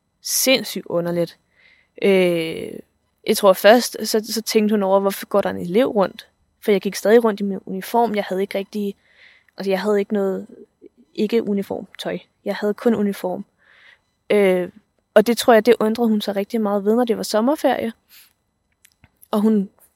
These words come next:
får så genkendt mig og, og begynder at, sådan, hun ruller vinduet ned og sådan, "Hvad, hvad laver du egentlig her?" Og jeg prøver bare rigtig pænt at tale udenom, fordi jeg synes, det er jo ikke hendes, altså, det er ikke, det er ikke hendes problem, og jeg skal ikke være en byrde for nogen, og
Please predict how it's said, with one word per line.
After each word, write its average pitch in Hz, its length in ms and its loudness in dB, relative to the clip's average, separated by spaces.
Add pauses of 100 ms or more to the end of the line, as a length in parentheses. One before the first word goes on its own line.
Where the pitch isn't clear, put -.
(140)
får 190 140 -4
så 190 220 -6
genkendt 214 480 -2
mig 185 220 -6
og, 180 180 -4 (160)
og - 140 -12
begynder 196 520 -8
at, 185 100 -12 (540)
sådan, 190 320 -10
hun 185 180 -8
ruller 190 200 4
vinduet 196 280 6
ned 185 100 2
og 185 120 2
sådan, 185 160 -8 (220)
"Hvad, 180 260 -6
hvad 185 100 -2
laver 185 240 2
du 202 120 -4
egentlig 180 320 -8
her?" 185 200 -10 (720)
Og 214 60 4
jeg 233 120 4
prøver 254 200 6
bare 226 180 4
rigtig 233 220 -4
pænt 240 200 -2
at 233 60 -4
tale 226 260 -6
udenom, 247 440 0
fordi 220 400 -6
jeg 202 120 -6
synes, 214 180 -6
det - 80 -6
er 214 40 0
jo 208 40 0
ikke - 160 -6
hendes, - 460 -8 (220)
altså, - 140 -20 (120)
det 208 60 -12
er 214 40 -8
ikke, 208 120 -14 (300)
det 233 60 -8
er 240 40 -2
ikke - 140 -8
hendes 220 560 -6
problem, 247 560 -2
og 208 100 -4
jeg - 140 -6
skal - 220 -10
ikke 208 120 -10
være 196 100 -4
en 196 100 -4
byrde 202 340 -2
for 185 100 -10
nogen, 185 320 -6
og 170 140 -8